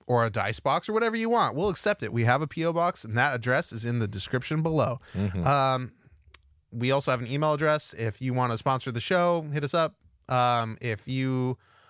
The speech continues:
Speaker 1: are looking to talk to us, refer back to what Will said. And if you wanna hit,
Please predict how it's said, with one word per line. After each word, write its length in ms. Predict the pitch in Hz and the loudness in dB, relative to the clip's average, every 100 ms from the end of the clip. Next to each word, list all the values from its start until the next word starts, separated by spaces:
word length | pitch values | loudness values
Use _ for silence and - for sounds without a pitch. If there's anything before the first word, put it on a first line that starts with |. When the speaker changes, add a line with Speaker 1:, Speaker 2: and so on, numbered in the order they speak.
| _ _ - | _ _ 0
Speaker 1:
are 480 | 120 117 110 110 104 - | 2 2 2 0 -4 -10
looking 220 | 117 120 | -6 -4
to 80 | 107 | 0
talk 220 | 170 151 | 0 0
to 140 | 151 135 | -2 -4
us, 240 | - - - | -6 -12 -10
refer 280 | 131 120 143 | -4 0 2
back 180 | 123 113 | 2 0
to 80 | 117 | -2
what 120 | 110 | -2
Will 160 | 139 123 | 0 0
said. 400 | - 113 110 107 - - - - | 2 2 2 -2 -16 -20 -20 -6
And 340 | 113 113 107 113 | 0 2 0 -2
if 280 | 120 107 - | -2 -2 -2
you 540 | 120 117 113 110 104 - _ - | 0 2 2 0 -2 -8 _ -10
wanna 460 | 113 123 123 123 110 | -2 0 2 2 2
hit, 260 | 127 127 | 0 -2